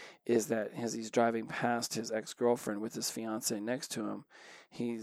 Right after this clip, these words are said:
looks over at, you know, and he has to look past his fiance to see his ex-girlfriend, and she says to him that if you're having second thoughts, there's no better time than right now to discuss them. And he goes, "No, just, uh, guilt and regret."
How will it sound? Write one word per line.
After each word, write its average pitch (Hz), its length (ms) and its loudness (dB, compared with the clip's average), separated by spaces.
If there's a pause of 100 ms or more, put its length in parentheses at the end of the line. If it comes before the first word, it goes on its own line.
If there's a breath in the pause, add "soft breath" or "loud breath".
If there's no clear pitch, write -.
looks 117 520 0
over 113 640 0
at, 113 140 -2 (200)
you - 100 -12
know, 110 120 -4
and 113 80 -8
he 117 80 -2
has 117 140 0
to 110 100 0
look 113 320 4
past 127 320 4
his 139 140 -2
fiance 110 440 -2
to 101 120 -4
see - 180 4
his 113 140 -2
ex-girlfriend, 113 720 -2
and 104 100 -6
she 120 140 -2
says 104 400 -4 (560 loud breath)
to 117 320 4
him 101 220 -4
that 117 120 0
if 110 100 -4
you're 113 120 2
having 123 200 6
second 117 400 0
thoughts, 110 520 0 (440 soft breath)
there's 110 240 -2
no 113 360 2
better 110 280 2
time 110 380 -4
than 110 140 -4
right 107 240 -2
now 107 240 -2
to - 140 -6
discuss 113 560 0
them. 98 280 -6
And 113 120 -8
he 113 100 -4
goes, 110 240 -2
"No, 120 340 2
just, - 380 -2 (480 loud breath)
uh, 110 180 -4 (100)
guilt 120 340 6
and 120 120 -2
regret." 101 640 -2